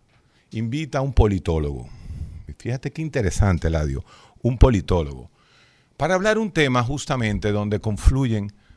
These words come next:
una situación científica con una situación de un impacto social,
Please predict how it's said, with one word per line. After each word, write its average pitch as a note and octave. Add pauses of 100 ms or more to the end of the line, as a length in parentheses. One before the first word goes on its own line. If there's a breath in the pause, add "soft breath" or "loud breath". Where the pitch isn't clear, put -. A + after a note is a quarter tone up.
(320 soft breath)
una E3+
situación A#2+
científica G#2+ (1160 soft breath)
con F2
una A2
situación G2
de F#2
un F2+
impacto F#2
social, F2+